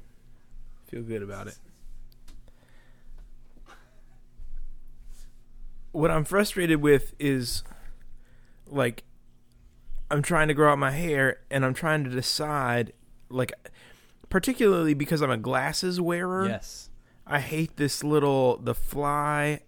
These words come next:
Speaker 1: thing at the sideburns, and I don't, I'm trying to look at your hair to see if you, I don't
Speaker 2: Yeah.
Speaker 1: like, I've been growing 'em long, and I wanna put 'em behind my ears, but it's just, they don't stay, and they get, the glasses are in the way,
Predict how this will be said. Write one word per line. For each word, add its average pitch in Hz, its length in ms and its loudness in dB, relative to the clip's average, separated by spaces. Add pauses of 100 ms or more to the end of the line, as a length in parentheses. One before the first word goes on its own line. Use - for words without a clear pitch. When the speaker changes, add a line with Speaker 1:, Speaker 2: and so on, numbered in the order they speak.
(240)
Speaker 1:
thing 143 460 0
at 123 160 -4
the 120 80 -8
sideburns, 117 1160 -2 (1300)
and 127 240 0 (160)
I 131 100 2
don't, 147 260 2 (200)
I'm 135 200 0 (260)
trying 160 220 4
to 143 40 4
look 139 140 2
at 135 80 0
your 175 240 6
hair 139 240 2
to 131 80 0
see 135 240 2
if 127 160 -2
you, 135 240 2 (160)
I 151 80 2
don't 180 180 2 (420)
Speaker 2:
Yeah. 131 260 -4 (240)
Speaker 1:
like, 135 120 2
I've 143 100 6
been 180 180 10
growing 175 220 10
'em 143 120 6
long, 135 400 8
and 127 80 4
I 127 60 6
wanna 131 160 4
put 147 160 4
'em 127 80 4
behind 131 260 4
my 127 140 4
ears, 143 300 0
but 117 120 -2
it's 113 140 -4
just, - 340 -6 (200)
they 123 160 -2
don't 143 220 0
stay, 143 720 -2 (320)
and 113 100 -2
they 113 60 2
get, - 220 -6
the - 60 -12
glasses 147 420 -2
are 151 60 2
in 147 80 2
the 143 80 2
way, 143 440 2